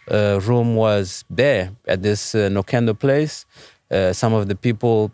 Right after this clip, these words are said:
that recalled the song, some of the songs, there was a line where Pedro says, "Inside a little room facing northwards," you know,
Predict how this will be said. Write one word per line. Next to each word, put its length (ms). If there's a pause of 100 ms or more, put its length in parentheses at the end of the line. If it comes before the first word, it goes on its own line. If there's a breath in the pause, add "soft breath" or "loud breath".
that 140
recalled 460
the 60
song, 680
some 260
of 100
the 80
songs, 560 (440 loud breath)
there 160
was 160
a 40
line 280
where 100
Pedro 380
says, 300
"Inside 360
a 60
little 280
room 460 (280 loud breath)
facing 440
northwards," 880
you 100
know, 220